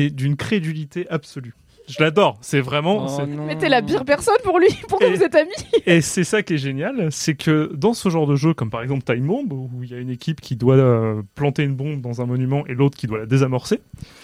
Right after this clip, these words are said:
Speaker 1: tu as des cartes et tu dois mentir sur le fait que t'es la bombe dans ton jeu de cartes ou pas. Et ce qui est très intéressant, c'est que, bah, cette personne-là, trois parties de suite, euh, elle a perdu. Enfin, elle a fait exploser la bombe parce qu'elle était persuadée que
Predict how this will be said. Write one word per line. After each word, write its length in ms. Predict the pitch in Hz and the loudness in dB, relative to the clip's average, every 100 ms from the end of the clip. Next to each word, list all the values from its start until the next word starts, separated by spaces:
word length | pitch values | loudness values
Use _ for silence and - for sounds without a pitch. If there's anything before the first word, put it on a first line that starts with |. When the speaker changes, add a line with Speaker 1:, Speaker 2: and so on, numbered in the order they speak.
| - - _ - | -20 -20 _ -8
Speaker 1:
tu 140 | - | -2
as 40 | 110 | 0
des 120 | 113 | 2
cartes 340 | - 226 - | 2 2 2
et 60 | 131 | -8
tu 180 | - 120 | -6 -10
dois 500 | 123 135 139 139 147 | -2 2 4 4 2
mentir 480 | 143 147 143 - 156 | 2 2 2 -4 -4
sur 100 | - | -2
le 80 | 123 | -2
fait 220 | 151 143 | 0 -2
que 80 | 123 | -4
t'es 180 | - 139 | 0 2
la 120 | 131 | 2
bombe 200 | 139 143 | 0 -4
dans 100 | 127 | -4
ton 140 | 139 | -4
jeu 140 | 123 123 | -4 -4
de 80 | |
cartes 340 | - 139 127 - | -2 -2 -2 -6
ou 60 | 135 | -2
pas. 200 | 135 190 - - _ _ - - - _ - | 0 0 -2 -18 _ _ -20 -20 -20 _ -4
Et 80 | |
ce 60 | 143 | 2
qui 40 | 170 | 2
est 40 | |
très 200 | - 269 | 4 4
intéressant, 600 | 220 180 156 143 214 294 | 4 6 4 4 2 -2
c'est 180 | - 165 | -2 -2
que, 140 | - | 2
bah, 520 | 156 120 127 135 135 - | 2 2 2 0 -2 -2
cette 200 | - 165 | 0 2
personne-là, 360 | 143 - 139 208 | 2 2 2 0
trois 160 | - | 0
parties 240 | 165 139 131 | 0 -2 -4
de 60 | |
suite, 260 | - 180 - | -2 -2 0
euh, 480 | 139 - - 214 202 151 - 185 | 0 0 -4 -6 -6 -8 -8 -6
elle 120 | 139 | -2
a 40 | 135 | -2
perdu. 300 | 127 123 202 | -2 -4 -8
Enfin, 140 | 156 120 | -6 -4
elle 60 | |
a 40 | 127 | 0
fait 120 | 165 | 0
exploser 320 | 160 - 175 | 2 0 2
la 80 | 143 | 2
bombe 200 | 156 226 | 0 -2
parce 160 | 156 | -2
qu'elle 140 | - 131 | 0 -2
était 160 | 143 | 0
persuadée 500 | 151 185 - 151 165 | 0 0 0 2 4
que 560 | 240 - - 220 - 254 | 2 -2 0 0 4 4